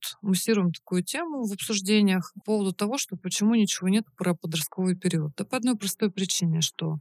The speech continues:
от нуля до восьми лет формируется уже жизненный сценарий ребенка. Миелиновая кислота, она,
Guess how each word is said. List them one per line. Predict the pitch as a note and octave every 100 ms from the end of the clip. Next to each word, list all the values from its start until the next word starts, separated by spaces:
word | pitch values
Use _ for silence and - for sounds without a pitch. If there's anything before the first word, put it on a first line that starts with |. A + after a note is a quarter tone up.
| - -
от | F#3
нуля | G#3 A3 G#3+
до | F3
восьми | F3+ - G3
лет | A#3 D#4+ - _ -
формируется | F#3+ F3+ A#3 B3+ F#3
уже | F3 F3+
жизненный | F#3+ G3 F3+
сценарий | - F#3 E3+ D#3+
ребенка. | D3+ D3+ D#3 D#3 D#3+
Миелиновая | F3 G3 F#3 E3 -
кислота, | G3 G#3+ G#3+ E4 F#4 _
она, | G#3 C#4+